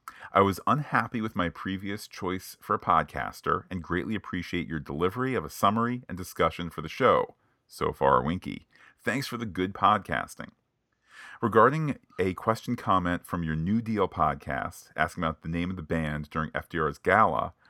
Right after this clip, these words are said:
I'd like to offer a hypothesis. The band is named the Zuckerman Brothers. I can only hypothesize the band's reference to the rest of the show slash Marvel Universe, but my best guess at a peripheral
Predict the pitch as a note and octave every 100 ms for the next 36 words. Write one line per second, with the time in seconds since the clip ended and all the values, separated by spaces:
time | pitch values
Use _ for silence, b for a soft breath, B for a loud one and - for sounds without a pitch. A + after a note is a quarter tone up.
0 | b G2+ G2+ G#2+ - F2+ F2 - G2+ D2
1 | D2+ F#2+ - C#3 - F2+ - - - -
2 | b b b - E2+ F#2 A2+ A#2 F#2+ -
3 | F#2+ F#2 F2 E2+ E2 E2+ - E2 - F2
4 | E2 D#2+ F2 D2+ - - - _ b -
5 | - A2 G#2+ F2 - G#2 - - F2+ F2
6 | F2+ - - E2+ E2+ D2+ D#2 D2+ D#2+ D#2+
7 | - - D#2 D#2 - C#2 - - E2 D#2+
8 | - C#2 - D2 D2 D#2 G#2 A2 A2+ G#2+
9 | - _ _ _ _ _ _ - - F#2+
10 | G2 C3+ D3 - - - F#2 D#2+ - -
11 | E2 D#2 - F2 G#2+ A2+ A2 A2 A2 A2+